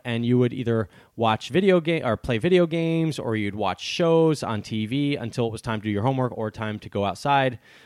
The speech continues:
or time to, um, go to bed. Either one. I mean, it was just, uh, we played outside a lot. That was the other thing. When we played outside, you would just go outside and play, and your parents, you just know, like, this is the time to come home.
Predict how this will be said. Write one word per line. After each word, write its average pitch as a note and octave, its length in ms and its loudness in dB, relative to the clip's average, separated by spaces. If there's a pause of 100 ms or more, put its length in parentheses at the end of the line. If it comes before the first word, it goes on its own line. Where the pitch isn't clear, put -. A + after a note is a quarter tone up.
(100)
or A#2 180 0
time G#2+ 320 -4
to, G#2 360 -2
um, F#2 380 -4
go G2 120 -2
to F2+ 80 -4
bed. G#2 280 -4
Either G#3 200 2
one. G2+ 240 -6
I B2 60 -6
mean, B2 160 0
it C3+ 100 -2
was C#3 160 0
just, D3 160 -8
uh, C#3+ 140 -4
we G#3+ 100 6
played D3+ 260 2
outside G2+ 360 0
a F#2+ 100 -8
lot. F#2 560 -6 (400)
That D3+ 80 -4
was C#3 80 -2
the C3 80 2
other A2+ 120 0
thing. F2+ 220 -6
When G#2 120 -4
we C#3 100 0
played C3+ 200 0
outside, B2 420 2
you D#3+ 80 4
would C#3 80 2
just G#2+ 160 -8
go B2 120 2
outside G2+ 480 0
and F#2 140 -6
play, A2+ 340 -2
and G2+ 80 -4
your G2+ 140 -2
parents, B2+ 480 -8
you B2+ 60 -6
just A#2+ 200 -8
know, A#2+ 220 2
like, F#2+ 300 -4
this G2 160 -14
is A2+ 80 -8
the A2+ 80 -14
time C3+ 240 -8
to C#3 60 -14
come D3+ 160 -2
home. D#3 260 0